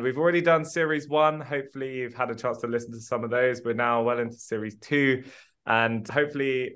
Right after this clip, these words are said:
from this episode, you'll be entertained, you'll be inspired, and maybe educated as well on a topic of interest. So every episode's about thirty minutes. Hopefully you'll enjoy this one as much as, as much as the others. Um, and this week, I am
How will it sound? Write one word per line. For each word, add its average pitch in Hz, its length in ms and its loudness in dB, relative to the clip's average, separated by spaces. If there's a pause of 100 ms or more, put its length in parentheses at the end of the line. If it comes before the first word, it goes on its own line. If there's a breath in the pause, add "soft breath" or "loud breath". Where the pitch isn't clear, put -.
from 123 100 -8
this 131 160 0
episode, 135 420 4
you'll 127 140 2
be 127 160 2
entertained, 123 600 0 (100)
you'll 123 140 -2
be 123 100 2
inspired, 120 680 2
and 117 120 -4
maybe 113 420 -4
educated 113 540 -2
as 101 120 -4
well 110 280 4
on 101 320 -2
a 101 40 -10
topic - 280 -14
of 92 60 -8
interest. 95 360 -4 (140)
So 120 460 4 (420)
every 147 240 4
episode's 143 340 0
about 135 300 0
thirty 135 180 0
minutes. 135 540 -4
Hopefully 131 420 0
you'll 131 160 4
enjoy 135 540 2
this 143 240 -4
one 117 240 0
as 117 180 -6
much - 220 -10
as, 123 340 -8
as 123 180 -8
much 143 180 -4
as - 80 -16
the 139 120 -2
others. 139 480 0
Um, 117 360 4 (520)
and 147 180 -2
this 170 220 2
week, 175 380 4 (120)
I 147 260 4
am 123 340 -2